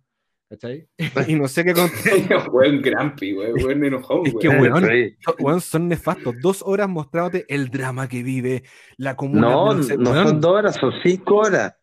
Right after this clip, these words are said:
Speaker 1: Por
Speaker 3: Son
Speaker 1: eso,
Speaker 3: cinco horas de
Speaker 1: reparten
Speaker 3: matinales.
Speaker 1: dos horas donde hablan de un tema de violencia. Después otras dos horas donde te dicen,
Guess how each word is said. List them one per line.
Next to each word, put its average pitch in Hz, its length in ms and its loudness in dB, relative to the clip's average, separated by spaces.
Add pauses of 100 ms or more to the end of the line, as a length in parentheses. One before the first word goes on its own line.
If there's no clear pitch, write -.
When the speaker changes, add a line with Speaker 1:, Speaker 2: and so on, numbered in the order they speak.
(140)
Speaker 1:
Por 139 120 4
Speaker 3:
Son 202 100 6
Speaker 1:
eso, 214 80 -2
Speaker 3:
cinco 196 340 2
horas 208 160 4
de 139 80 4
Speaker 1:
reparten 190 320 4
Speaker 3:
matinales. 107 340 2
Speaker 1:
dos 180 320 2
horas 226 280 4
donde 175 260 0
hablan 196 220 -2
de 180 60 -4
un 170 100 -8
tema 180 180 -2
de 175 60 -2
violencia. 113 440 -4
Después 107 380 -12
otras 135 240 -12
dos 190 260 0
horas 202 180 -4
donde 170 200 -4
te 147 80 -4
dicen, 196 380 -4